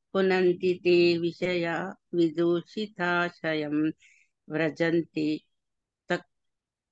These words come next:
व्रजन्ति तच्चरण सरोरुहान्तिकम्।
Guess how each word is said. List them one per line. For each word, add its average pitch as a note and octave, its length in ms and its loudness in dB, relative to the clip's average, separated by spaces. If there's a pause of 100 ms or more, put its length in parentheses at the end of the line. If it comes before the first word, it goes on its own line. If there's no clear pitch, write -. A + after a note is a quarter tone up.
(120)
व्रजन्ति E3 760 2 (100)
तच्चरण F#3 800 -2 (200)
सरोरुहान्तिकम्। E3 1800 -2